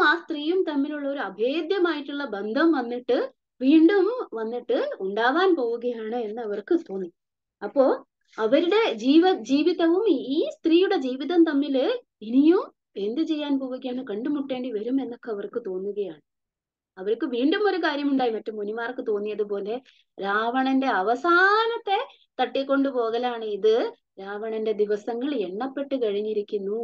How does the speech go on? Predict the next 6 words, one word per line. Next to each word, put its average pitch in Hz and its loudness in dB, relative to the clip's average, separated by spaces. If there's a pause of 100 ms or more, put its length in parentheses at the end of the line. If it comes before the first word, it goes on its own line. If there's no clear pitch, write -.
(160)
എന്ന് 196 -4
അവർക്കൊരു 202 -2 (480)
മുൻവിധി 226 -2
അല്ലെങ്കിൽ 202 0
ഒരു 240 2 (360)
തോന്നലുണ്ടായി. 202 0